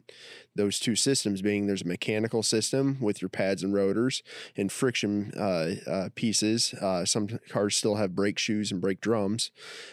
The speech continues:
Um, and the second part of that system is the hydraulic side. So the master cylinder that moves all the brake fluid out to the brake calipers that actually squeezes the brake pads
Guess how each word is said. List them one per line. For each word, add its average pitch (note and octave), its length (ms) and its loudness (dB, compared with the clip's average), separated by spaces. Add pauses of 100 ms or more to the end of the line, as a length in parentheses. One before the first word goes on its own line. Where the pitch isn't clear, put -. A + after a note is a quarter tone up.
Um, G2 520 0 (320)
and A2+ 260 2
the A2+ 100 4
second D3+ 380 2
part A2 220 2
of G2 80 4
that G#2 180 2
system A2 560 2
is A2 220 0
the A#2 80 2
hydraulic A2+ 560 2
side. E2 460 -2 (100)
So A2+ 200 2
the F#2+ 80 0
master A#2 400 0
cylinder A2 400 2
that F2+ 120 -2
moves B2 400 4
all G#2 100 2
the G2 80 0
brake G2 300 0
fluid G2+ 400 2
out - 320 2
to D#3+ 260 2
the A#2+ 80 2
brake C3+ 280 2
calipers G2+ 640 0
that G#2 120 2
actually G2+ 340 0
squeezes C#3 580 2
the G2 60 -2
brake G2+ 280 -2
pads G2 400 0